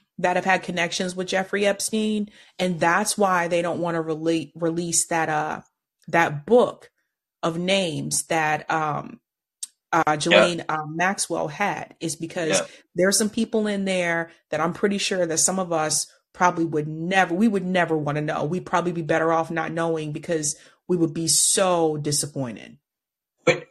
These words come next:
Speaker 2: Whitney Webb is the, Whitney Webb has the, I mean, I don't know if everything she says is true, but Whitney Webb,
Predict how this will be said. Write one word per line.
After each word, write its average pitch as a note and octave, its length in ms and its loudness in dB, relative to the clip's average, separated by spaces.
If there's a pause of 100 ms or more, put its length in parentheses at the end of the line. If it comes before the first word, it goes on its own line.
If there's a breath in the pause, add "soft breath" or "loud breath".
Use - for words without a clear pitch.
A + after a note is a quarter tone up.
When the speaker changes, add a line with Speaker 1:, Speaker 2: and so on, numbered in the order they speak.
Speaker 2:
Whitney G#3 260 10
Webb C3 260 12
is G#2+ 200 4
the, F2+ 400 4
Whitney A#2 220 4
Webb G2 360 6
has F#2 260 2
the, E2 320 -2
I G#2 60 2
mean, F#2+ 340 0
I A#2+ 100 8
don't B2+ 160 10
know G#2 280 4 (100)
if - 80 -8
everything G#2 260 -2
she - 80 -4
says G2 180 -4
is - 80 -12
true, C3 280 2
but G2 180 -2
Whitney C#3 200 4
Webb, A#2+ 240 10